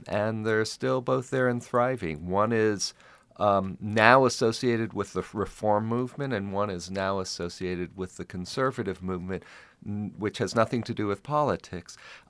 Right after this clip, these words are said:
Um, and, uh, they're both healthy and thriving. My congregation has about a hundred and sixty family unit members, and, uh,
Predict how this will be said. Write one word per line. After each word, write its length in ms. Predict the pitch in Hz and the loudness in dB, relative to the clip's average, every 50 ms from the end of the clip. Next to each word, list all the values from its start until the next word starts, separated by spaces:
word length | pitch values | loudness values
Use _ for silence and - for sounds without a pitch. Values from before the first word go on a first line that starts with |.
| - | 0
Um, 440 | 110 113 110 107 107 107 104 101 - - - - - - - - | 2 2 4 4 2 0 -2 -6 -10 -14 -20 -20 -20 -20 -12 -6
and, 600 | 120 120 117 117 113 113 113 113 113 110 110 113 | -2 0 2 2 2 2 2 0 0 -2 0 0
uh, 300 | 117 110 107 110 113 101 90 | 2 4 4 4 4 2 -2
they're 240 | 98 95 123 113 104 | -4 -4 -2 -2 -2
both 300 | - 117 117 127 123 - | -2 -2 -2 -2 -4 -4
healthy 360 | 143 135 131 127 - 135 127 | -4 -4 -4 -2 -4 -4 -2
and 160 | 120 117 113 | -2 -4 -4
thriving. 640 | - - - 113 120 131 131 120 - 78 69 73 80 | -6 -4 -2 -2 0 0 -2 -4 -6 -8 -8 -6 -4
My 160 | 82 90 120 | -4 -4 -4
congregation 880 | 120 - 131 123 120 113 120 107 - - 107 104 107 - - - 107 107 | -4 -6 -6 -6 -4 -4 -6 -6 -4 -4 -4 -4 -4 -6 -6 -8 -6 -6
has 240 | 107 107 95 - - | -6 -6 -6 -6 -8
about 360 | 92 - - 92 92 92 85 | -8 -4 -2 -2 -2 -2 -2
a 80 | 92 87 | -4 -6
hundred 420 | 87 98 98 98 104 107 101 - | -6 -8 -10 -8 -8 -8 -8 -8
and 140 | 98 92 90 | -8 -8 -6
sixty 580 | - - - 101 - - - - - 101 95 92 - - - _ | -6 -6 -6 -8 -10 -12 -10 -8 -6 -6 -6 -8 -12 -20 -20 _
family 500 | - - - 95 92 92 92 92 95 95 | -8 0 2 4 4 4 4 0 -2 -2
unit 400 | 92 92 92 92 92 92 - - | -2 -2 -2 -2 -2 -4 -4 -6
members, 680 | 82 85 82 85 87 87 101 107 113 120 113 - - - - - - - - _ _ _ _ _ - | -6 -4 -4 -4 -4 -6 -6 -6 -6 -6 -8 -10 -14 -18 -20 -20 -20 -20 -20 _ _ _ _ _ -8
and, 880 | 98 95 98 98 98 98 98 98 98 98 98 98 98 98 92 87 - | -6 -4 -4 -2 -2 -2 -2 -2 -2 -4 -4 -4 -4 -6 -6 -6 -6
uh, 440 | 110 92 95 98 98 95 95 98 | -4 -2 0 0 0 0 -2 -2